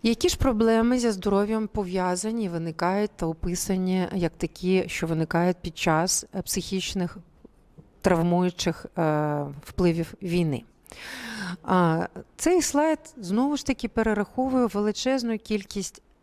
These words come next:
різних захворювань, а, пов'язаних із, е, метаболічними, а, порушеннями, а, пов'язаними із несприятливими впливами на серцево-судинну систему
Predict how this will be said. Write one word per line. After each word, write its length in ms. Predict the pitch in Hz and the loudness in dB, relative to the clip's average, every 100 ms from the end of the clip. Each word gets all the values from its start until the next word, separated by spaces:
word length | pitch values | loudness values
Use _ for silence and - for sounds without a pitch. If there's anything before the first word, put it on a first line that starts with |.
| _ | _
різних 640 | 196 208 226 240 190 170 190 | -2 2 2 2 2 -2 -4
захворювань, 800 | 180 185 - 175 165 160 175 208 - _ - - - - - - - - - | -2 -2 0 2 2 2 0 -4 -10 _ -20 -20 -20 -20 -20 -20 -20 -20 -10
а, 500 | - 180 175 160 156 151 - | -2 2 2 2 0 -4 -4
пов'язаних 1120 | 202 208 214 208 285 294 277 262 254 - - | 0 2 0 0 0 2 2 -2 -4 -6 -6
із, 380 | 254 247 - - - | -2 -2 -2 -4 -6
е, 380 | 190 185 175 165 | -4 -2 -2 -4
метаболічними, 1300 | 175 247 - 254 269 220 196 - 202 196 185 180 175 180 | -2 -2 0 2 2 2 -2 -2 0 0 2 0 -2 -2
а, 200 | 180 175 | -2 -2
порушеннями, 960 | - 214 202 - 185 170 165 160 160 170 - - - 190 180 170 - - | 0 2 2 -2 -4 -2 -2 -4 -4 -8 -12 -20 -20 -18 -16 -16 -14 -2
а, 240 | 175 165 | 0 2
пов'язаними 840 | 160 202 214 285 302 277 254 240 | 0 -4 0 0 2 0 -2 0
із 140 | 226 196 | 0 0
несприятливими 1160 | 240 262 - 247 262 277 262 240 233 233 233 226 | -2 -2 -2 0 2 0 0 -2 0 0 2 0
впливами 560 | - 233 233 240 226 | 0 -2 0 0 0
на 280 | 220 196 214 | -2 -2 -2
серцево-судинну 1040 | - 214 - 220 233 - 220 196 202 190 180 | -4 -8 -6 -4 -4 -4 -2 0 0 0 -2
систему 680 | - 180 - 175 160 160 | -2 -4 0 0 0 -4